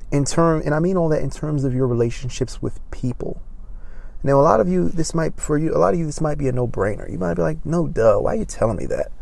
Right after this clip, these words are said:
But, um, for a lot of you, you might, you know, think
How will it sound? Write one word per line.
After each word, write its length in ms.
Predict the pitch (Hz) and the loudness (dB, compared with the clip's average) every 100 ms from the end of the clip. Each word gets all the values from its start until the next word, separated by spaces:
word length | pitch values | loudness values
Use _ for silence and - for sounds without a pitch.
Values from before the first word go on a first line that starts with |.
| - - - - - - - | -6 -4 -6 -6 -6 -4 2
But, 160 | 131 127 | 8 10
um, 480 | 127 123 123 123 - - | 10 8 4 -2 -8 -8
for 200 | - 123 | -2 2
a 40 | |
lot 200 | 123 170 | 2 2
of 80 | 196 | 2
you, 100 | 135 | 0
you 160 | 135 139 | 0 0
might, 280 | 139 143 - - | -2 -4 -6 -6
you 80 | |
know, 280 | - 76 156 - - - - - - - - - - - - - - - - - | -6 -6 -8 -10 -10 -12 -12 -12 -10 -10 -12 -10 -10 -10 -10 -12 -12 -12 -10 -6
think 400 | - 143 135 | 0 0 0